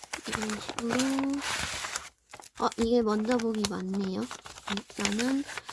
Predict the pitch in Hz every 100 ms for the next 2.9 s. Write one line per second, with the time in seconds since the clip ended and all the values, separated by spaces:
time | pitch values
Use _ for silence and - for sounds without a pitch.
0 | - - 190 208 240 247 208 240 220 -
1 | - 220 214 190 - - - - - -
2 | 220 208 196 - - - 277 285 294